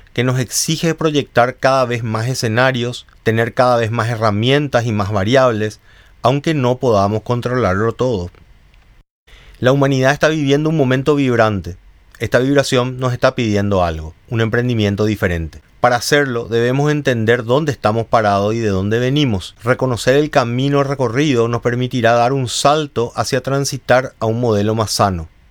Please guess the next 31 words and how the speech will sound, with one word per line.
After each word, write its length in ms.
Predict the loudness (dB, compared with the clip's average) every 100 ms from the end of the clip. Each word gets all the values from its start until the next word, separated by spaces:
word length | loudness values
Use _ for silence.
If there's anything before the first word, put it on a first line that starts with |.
| _ _ -20 _ _ _ 0
De 160 | 2
eso 240 | 2 0 -2
se 100 | 0
trata 360 | 0 2 2
evolucionar, 840 | 2 0 -2 -2 0 0 0 -2 -8 -16 _
de 160 | -4 -2
crecer. 500 | 0 -2 0 0 -2 _ _ _ _ _ _ _
Esto 220 | -4 0
no 100 | 2
es 80 | 2
una 160 | 0 -2
crítica 520 | -2 -2 -2 0 0
al 80 | 2
emprendimiento 720 | 0 -2 -2 0 0 0 0
tradicional, 840 | 0 0 -2 -2 0 0 0 -2 -6 -18 _ -2
que 100 | 0
es 80 |
la 120 | 0 0
consecuencia 880 | -2 -2 -2 0 0 -2 -4 -6 -8
de 240 | -2 0
hacer 480 | 2 0 2 2 0
durante 380 | -2 -2 0 -2
muchísimos 760 | -2 -2 -4 -2 0 0 -2
años 300 | -2 0 0
las 160 | -2 -2
mismas 380 | -2 -2 -2 -4 -2
cosas 380 | 0 2 0
en 80 | 0
un 100 | -2
contexto 540 | -2 -2 -2 -4 -4 -4
distinto. 580 | -4 0 0 0 -4